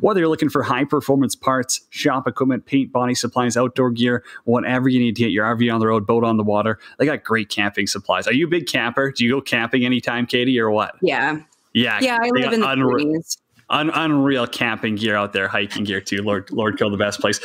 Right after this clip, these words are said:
Speaker 1: Go check 'em out seven days a week, lordco dot com. Oh, wow. Where do we start with the playoffs? I'll snap it over to you, and I want you to pick a series here. Give me a hot take. Give me a thought, because what a second
Speaker 2: Ooh.
Speaker 1: round we're being treated to.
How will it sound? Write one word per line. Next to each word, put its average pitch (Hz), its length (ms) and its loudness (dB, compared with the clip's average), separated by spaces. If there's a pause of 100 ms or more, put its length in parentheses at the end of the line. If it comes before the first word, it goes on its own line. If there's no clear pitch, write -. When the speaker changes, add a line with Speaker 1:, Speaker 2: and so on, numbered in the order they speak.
(100)
Speaker 1:
Go 165 140 0
check - 180 -2
'em 139 80 2
out 127 60 -4
seven 135 200 0
days 131 200 0
a - 20 4
week, 120 160 0
lordco 110 420 0
dot 104 420 -4
com. 127 480 0 (840)
Oh, 127 320 2 (100)
wow. 117 340 0
Where 151 200 2
do 262 120 2
we 262 120 2
start - 440 -2
with 185 100 2
the 156 100 0
playoffs? 135 640 -2
I'll 165 160 2
snap 240 420 -2
it 202 80 2
over 175 220 2
to 147 80 0
you, 139 220 2
and 131 100 0
I 139 140 0
want 202 320 0
you 151 180 2
to 156 80 0
pick 127 300 -4
a 117 60 -2
series 120 600 -2
here. 117 160 0
Give 139 240 0
me 190 180 0
a 151 100 2
hot 135 360 0
take. 131 280 0
Give 139 140 2
me 156 140 2
a 113 100 -2
thought, 127 400 -2
because 123 360 0
what 123 240 2
a 180 80 -2
second 147 480 -2
Speaker 2:
Ooh. 110 80 2
Speaker 1:
round 120 300 0
we're 117 120 0
being 120 260 -2
treated 113 480 -4
to. 90 200 -2